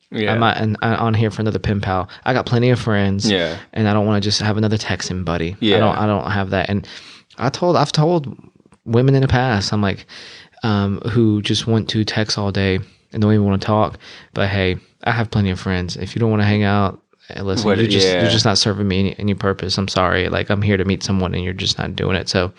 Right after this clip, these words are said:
Speaker 1: Yeah.
Speaker 2: you know, good luck to you.
Speaker 1: Yeah. Oh, and these are, like, two last points I kinda wanna share with, like, the listeners. So I read this and I was like, "This has to be a, like, amazing." Like,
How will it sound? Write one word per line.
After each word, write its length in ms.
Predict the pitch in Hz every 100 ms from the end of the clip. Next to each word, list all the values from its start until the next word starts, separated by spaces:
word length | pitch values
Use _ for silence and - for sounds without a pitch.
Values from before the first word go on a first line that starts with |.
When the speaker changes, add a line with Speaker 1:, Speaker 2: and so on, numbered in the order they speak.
| -
Speaker 1:
Yeah. 280 | 110 95 - - -
Speaker 2:
you 60 | 95
know, 180 | 82 - -
good 100 | -
luck 160 | 104 -
to 80 | 101
you. 140 | 80 - -
Speaker 1:
Yeah. 200 | 120 101 - _ _ _
Oh, 100 | 123 113
and 100 | 107
these 120 | 110
are, 100 | 98
like, 180 | 92 82
two 280 | - 120 107
last 400 | 104 98 92 -
points 300 | - 92 -
I 60 |
kinda 260 | - 98 90
wanna 180 | 87 85
share 300 | - 92 87
with, 100 | 85
like, 160 | 85
the 100 | -
listeners. 520 | 85 85 82 80 - - - -
So 140 | -
I 100 | 107
read 280 | 98 98 90
this 180 | 95 92
and 40 | 98
I 40 |
was 80 | 92
like, 180 | 87 90
"This 160 | 101
has 260 | - 98 95
to 60 | 101
be 140 | 95
a, 120 | 92 90 _ _ -
like, 240 | 95 90 - - -
amazing." 760 | 104 98 101 95 85 78 78 -
Like, 240 | 87 85